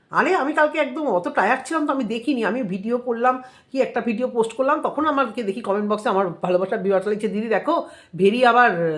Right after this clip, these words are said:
উম, কি নেড়ি ভেরি পোস্ট দিয়েছে, আহ, যে লাস্ট ভিডিও।"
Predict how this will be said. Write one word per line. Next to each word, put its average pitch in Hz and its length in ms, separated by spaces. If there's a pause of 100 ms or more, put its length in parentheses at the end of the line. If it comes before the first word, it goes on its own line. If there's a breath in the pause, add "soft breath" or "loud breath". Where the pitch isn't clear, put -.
(100)
উম, 165 180
কি 254 160
নেড়ি 220 280
ভেরি 220 420 (220 loud breath)
পোস্ট 220 240
দিয়েছে, 285 320
আহ, 185 560
যে 180 140
লাস্ট 208 260
ভিডিও।" 143 320